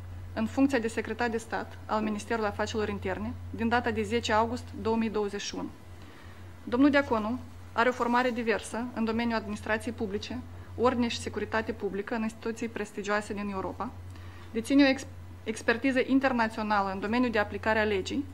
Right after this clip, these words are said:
și securității rutiere, cu o experiență de peste douăzeci de ani în gestionarea programelor de avengură realizate în circa zece țări, a condus Centrul de Reformă al Ministerului Afacerilor Interne, în cadrul căreia au fost elaborate documentele de politici publice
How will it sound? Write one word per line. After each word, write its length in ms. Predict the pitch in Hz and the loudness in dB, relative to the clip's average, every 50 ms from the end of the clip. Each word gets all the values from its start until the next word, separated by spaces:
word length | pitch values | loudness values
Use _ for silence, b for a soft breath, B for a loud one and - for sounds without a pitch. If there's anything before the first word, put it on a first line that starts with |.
| B B B B B B | B B B B B B
și 160 | - - 240 | -6 -4 -4
securității 520 | 220 233 226 226 220 - 233 226 226 240 | -2 -2 0 0 0 0 0 0 2 0
rutiere, 380 | 220 220 220 - 202 196 196 214 | -2 -2 -2 -2 -2 0 -2 -2
cu 120 | 220 - | 0 0
o 40 | 254 | 2
experiență 520 | 247 247 - - 233 226 240 254 262 - | 0 0 0 0 0 2 2 2 2 0
de 80 | 220 220 | 0 0
peste 280 | 214 - 220 220 - 214 | 0 0 0 -2 -2 0
douăzeci 460 | 202 233 247 247 226 226 220 - - | 2 2 2 2 2 0 -2 -2 -2
de 100 | 202 202 | -2 0
ani 240 | 196 190 208 277 285 - - B B B B B B B B B B B - - - - - - - - - | 0 0 0 -2 -2 -4 -8 B B B B B B B B B B B -12 -12 -12 -12 -14 -14 -14 -6 -2
în 120 | 233 240 | 0 2
gestionarea 520 | 233 240 233 - 240 226 226 240 247 247 | 2 2 0 0 0 4 4 4 4 4
programelor 540 | 240 240 226 208 214 226 233 233 220 214 214 | 2 0 0 2 4 4 4 4 2 0 0
de 100 | 196 208 | 2 2
avengură 400 | 220 214 208 208 208 214 247 254 | 0 0 0 -2 -2 0 2 2
realizate 560 | 240 226 220 214 208 202 196 220 220 214 - | 2 2 2 0 0 0 0 -2 -2 0 -2
în 200 | 208 208 202 202 202 | -4 -2 -4 -6 -4
circa 280 | - - 214 220 220 | -4 -4 -2 0 -2
zece 280 | 214 202 233 226 - 233 | 0 0 -2 -2 -4 -6
țări, 320 | - - 202 185 196 - - - - - | -6 -4 -4 -4 -4 -6 -10 -14 -14 -6
a 120 | - - 202 | -4 -4 -2
condus 360 | 202 226 226 226 254 - - | 0 0 0 0 0 -2 -2
Centrul 340 | - - 269 277 277 262 233 | 2 4 4 4 4 4 4
de 80 | 226 | 4
Reformă 460 | 220 214 214 214 - 240 233 226 208 196 | 4 4 2 2 2 2 4 4 2 0
al 80 | 196 | 0
Ministerului 440 | 190 196 196 - - 233 220 208 214 | -2 -4 -6 -4 -4 -2 -2 0 0
Afacerilor 380 | 208 - 208 208 - 233 220 214 | 0 -2 -2 -2 -2 -2 -2 -2
Interne, 440 | 214 202 - 196 185 190 214 262 285 - - - | -2 -2 -2 -2 -2 -2 -2 -2 -2 -4 -6 -6
în 100 | - 214 | -4 0
cadrul 280 | - 233 233 226 226 | 2 2 2 2 0
căreia 200 | - 247 240 233 | 0 2 2 2
au 60 | 220 | 2
fost 260 | 220 - 233 233 226 - | 0 0 -2 -2 -2 -2
elaborate 480 | 214 208 202 208 214 220 226 220 220 | -2 0 0 2 2 2 2 2 -2
documentele 520 | 202 196 190 - 214 226 240 226 233 214 208 | -4 -4 -4 -2 -2 -2 0 0 0 0 0
de 100 | 190 196 | 0 -2
politici 520 | - 214 214 233 220 - 190 - - - | -2 -2 -2 -2 -2 -4 -6 -8 -8 -6
publice 480 | - - 247 214 - - - - 196 233 | -4 -4 -2 0 -2 -2 -2 -4 -6 -8